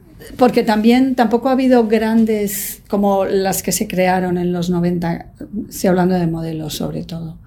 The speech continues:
Pero sigo creyendo que, bueno, como en la sociedad consumista que tenemos normal, eh, lo nuevo, lo joven, lo, se necesita carne fresca todo el rato y entonces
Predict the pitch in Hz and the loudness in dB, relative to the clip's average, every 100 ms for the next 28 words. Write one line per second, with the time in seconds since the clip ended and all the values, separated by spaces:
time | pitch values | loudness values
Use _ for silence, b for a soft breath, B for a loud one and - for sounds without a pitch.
0 | B B B B - 208 202 - 247 262 | B B B B 2 4 4 4 4 2
1 | 254 233 220 220 233 226 220 202 190 208 | 4 4 4 2 0 0 -2 -2 -4 -4
2 | 196 196 185 175 180 180 175 175 175 165 | -6 -6 -6 -4 -4 -4 -2 -2 -2 -2
3 | - 170 190 185 196 202 - - - 202 | -2 -2 2 4 4 2 -4 -10 -2 0
4 | - 190 190 180 - 190 190 190 185 185 | 0 2 2 2 0 0 0 -2 -2 0
5 | 185 190 185 180 180 190 202 233 233 B | -2 -2 -2 -2 -2 0 2 0 -2 B
6 | B B - 196 190 - 185 175 180 185 | B B -2 0 0 2 4 4 2 2
7 | 175 175 170 170 208 202 170 175 170 175 | 0 0 -2 0 2 2 2 -4 -6 -8
8 | - - - - - 185 185 190 185 190 | -12 -20 -20 -16 -6 -4 0 0 2 2
9 | 202 202 208 196 190 180 - 208 202 185 | 2 2 2 -2 -2 -8 -6 -6 -4 -4
10 | 175 175 175 175 175 185 190 185 185 175 | -4 -6 -6 -6 -8 -6 -4 -4 -4 -8
11 | - | -12